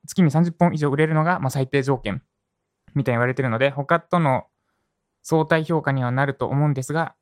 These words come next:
もしかしたら来-、来月とかにまたベストセラータグが復活するかもってぐらい売れてます、今。ウェブライター向けランディングページ。っていう風に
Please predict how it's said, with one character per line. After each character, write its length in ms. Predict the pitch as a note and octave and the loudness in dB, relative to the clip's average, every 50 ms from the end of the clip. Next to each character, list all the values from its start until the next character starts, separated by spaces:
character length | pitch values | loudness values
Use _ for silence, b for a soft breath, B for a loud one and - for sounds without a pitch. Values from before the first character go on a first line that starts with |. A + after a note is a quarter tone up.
| _ _ - | _ _ -4
も 100 | D3 D3+ | -4 -4
し 60 | - | -2
か 100 | - C#3 | -4 -2
し 60 | - | -2
た 80 | D#3+ C#3+ | -2 0
ら 100 | C3 B2+ | 0 0
来-、 340 | B2 C3 C3 C3 C3+ C3 - | 0 0 0 0 0 -2 -2
来 140 | B2+ B2+ B2+ A#2 | -2 -2 0 0
月 200 | B2 - - - | -2 -6 -4 -8
と 100 | C3+ - | -4 -2
か 100 | - - | 0 0
に 180 | C#3 D3+ - - - | 0 0 -2 -4 -2
ま 140 | - C3 - | -2 -2 0
た 100 | A#2+ A2 | 0 -4
ベ 120 | A2 A#2 | -6 -6
ス 60 | - | -6
ト 80 | - A#2 | -6 -2
セ 120 | - B2+ | -2 -2
ラ 80 | A2+ A#2 | -2 0
ー 20 | |
タ 80 | B2+ A#2+ | -2 -2
グ 60 | A2 | -2
が 100 | G#2+ G#2 | -2 -4
復 140 | G#2 A#2 - | -4 -4 -4
活 200 | B2 - - A2+ | -4 -4 -4 -4
す 120 | B2+ C3 | -4 -4
る 80 | A#2+ - | -4 -2
か 100 | - A#2+ | -2 -2
も 120 | A#2+ B2 | -2 -2
っ 80 | - _ | -4 _
て 100 | - A#2 | -4 -2
ぐ 80 | A#2+ | 0
ら 80 | A#2 A2+ | 0 -2
い 160 | B2 C#3 - _ _ _ _ _ _ _ _ _ _ _ | -2 -4 -8 _ _ _ _ _ _ _ _ _ _ _
売 80 | - A2+ | -4 -4
れ 60 | G#2+ | -2
て 40 | - | -2
ま 100 | G#2+ A2 | -6 -6
す、 140 | - - - | -6 -8 -8
今。 260 | - G#2+ G#2+ - - _ _ _ _ _ _ _ _ _ _ _ _ _ _ _ _ _ _ _ - _ _ | -4 -4 -4 -6 -8 _ _ _ _ _ _ _ _ _ _ _ _ _ _ _ _ _ _ _ -20 _ _
ウ 60 | B2 | 2
ェ 20 | A#2+ | 2
ブ 80 | A#2 | 4
ラ 60 | A2+ | 4
イ 40 | A2 | 4
タ 80 | A2 A2 | 0 -4
ー 20 | A2+ | -4
向 60 | A2+ | -2
け 100 | C#3 B2 | -2 -2
ラ 100 | G#2+ G#2+ | -2 -2
ン 40 | G#2+ | -4
デ 40 | |
ィ 40 | G#2+ | -6
ン 40 | G#2 | -6
グ 40 | G2+ | -8
ペ 80 | G2+ | -10
ー 20 | F#2+ | -12
ジ。 140 | G2 - _ | -12 -18 _
っ 220 | _ _ _ _ | _ _ _ _
て 60 | - G#3 | 0 0
い 40 | |
う 20 | F#3 | 2
風 160 | G#3 G#3 E3+ | 2 2 2
に 260 | E3+ F3+ D3 G#2 - | 2 2 0 -2 -4